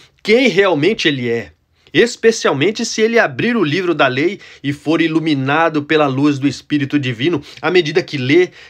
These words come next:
que a lei é perfeita, e então compará-la com seu próprio coração e vida imperfeitos.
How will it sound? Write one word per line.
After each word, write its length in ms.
que 140
a 80
lei 420
é 60
perfeita, 800
e 100
então 380
compará-la 760
com 480
seu 260
próprio 640
coração 580
e 120
vida 400
imperfeitos. 840